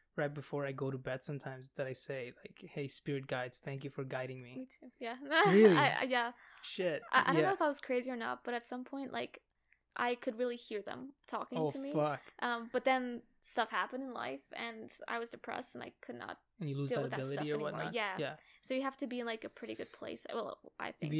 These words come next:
Speaker 1: you
Speaker 2: Yeah.
Speaker 1: have to be, like, in tune with that spiritual world or
Speaker 2: Yeah,
Speaker 1: whatnot.
Speaker 2: you have to be open.
Speaker 1: Yeah.
Speaker 2: Um, and, like,
Speaker 1: See,
Speaker 2: yeah.
Speaker 1: I wanna hear that shit, but I'm scared as fuck.
Speaker 2: Yeah,
Speaker 1: So, like, I
Speaker 2: yeah.
Speaker 1: guess I'm not open.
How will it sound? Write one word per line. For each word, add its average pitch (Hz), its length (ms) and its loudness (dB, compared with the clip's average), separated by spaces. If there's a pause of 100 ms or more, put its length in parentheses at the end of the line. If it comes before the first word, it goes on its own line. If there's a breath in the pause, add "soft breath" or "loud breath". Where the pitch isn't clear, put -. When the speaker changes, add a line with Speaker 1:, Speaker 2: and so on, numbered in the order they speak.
(100)
Speaker 1:
you 160 120 -8
Speaker 2:
Yeah. 147 120 -2
Speaker 1:
have 143 100 -4
to - 60 -14
be, 151 80 -4
like, 139 160 -4
in 139 200 -6
tune 139 320 -4
with 131 160 -8
that 135 160 -8
spiritual 131 560 -6
world 131 320 -8
or 254 40 -2
Speaker 2:
Yeah, 233 260 0
Speaker 1:
whatnot. 240 180 -4
Speaker 2:
you 247 80 -6
have 254 80 -6
to - 80 -10
be 247 120 -4
open. 226 440 -8 (160)
Speaker 1:
Yeah. 139 240 -2
Speaker 2:
Um, - 260 -14
and, 226 140 -6
like, - 300 -10 (100)
Speaker 1:
See, 160 280 -4 (120)
Speaker 2:
yeah. - 160 -16 (200)
Speaker 1:
I 147 140 -2
wanna 139 560 -4
hear 180 160 2
that 190 160 0
shit, 190 180 -4
but 165 80 -6
I'm 139 60 -4
scared - 240 -6
as - 80 -12
fuck. - 300 -8
Speaker 2:
Yeah, 233 220 2
Speaker 1:
So, 147 160 0
like, 135 180 -4
I 143 100 -2
Speaker 2:
yeah. 143 60 -2
Speaker 1:
guess 139 240 0
I'm 143 80 -4
not 131 160 -8
open. 127 260 -12